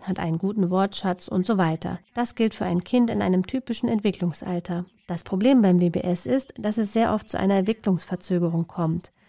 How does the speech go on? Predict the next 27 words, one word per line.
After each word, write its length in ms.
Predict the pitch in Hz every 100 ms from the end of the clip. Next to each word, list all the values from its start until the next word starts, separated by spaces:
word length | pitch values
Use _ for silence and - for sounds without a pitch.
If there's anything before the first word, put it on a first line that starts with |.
| _ _
Wenn 140 | 220
du 80 | 240
mir 200 | 247 240
sagst, 420 | 208 226 185 -
dass 120 | 190 -
dein 180 | 175
Kind 220 | 175 196 175
fünf 280 | - 175
Jahre 260 | - 262 233
alt 180 | 180 170
ist, 280 | 175 - -
kann 160 | 175
ich 100 | 165
dir 120 | -
nicht 280 | 175 190 190
sagen, 300 | - 175 175
was 160 | 175 160
du 100 | 190
tun 300 | - 269 196
solltest, 460 | 170 165 185 180
um 120 | 208 185
es 140 | 170
zu 100 | -
unterstützen. 720 | 180 175 - 202 196 - 165 _ _ _ _ -
Ich 120 | 233
muss 240 | 247 233
wissen, 380 | 240 262 277 269